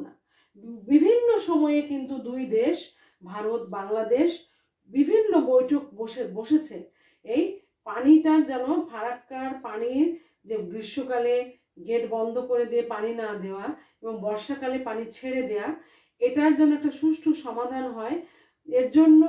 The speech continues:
বহুবার বসেছে দুই দেশ, কিন্তু ভারত তার স্বার্থের দিক তাকিয়ে কখনোই কিন্তু এটা সুষ্ঠু সমাধান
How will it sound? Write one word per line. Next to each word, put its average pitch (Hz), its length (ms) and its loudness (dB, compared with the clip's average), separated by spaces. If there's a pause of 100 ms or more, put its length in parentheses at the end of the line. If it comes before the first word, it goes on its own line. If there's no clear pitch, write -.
(440)
বহুবার 285 560 0 (140)
বসেছে 294 320 2 (120)
দুই 240 120 -6
দেশ, 285 220 -2 (480)
কিন্তু 262 320 -2 (440)
ভারত 214 360 -6 (100)
তার 214 240 -10
স্বার্থের 214 500 -4
দিক 262 200 -10
তাকিয়ে 233 400 -6 (480)
কখনোই 349 440 -2
কিন্তু 240 340 -6
এটা 220 120 -8 (100)
সুষ্ঠু 226 340 -20
সমাধান 202 440 -4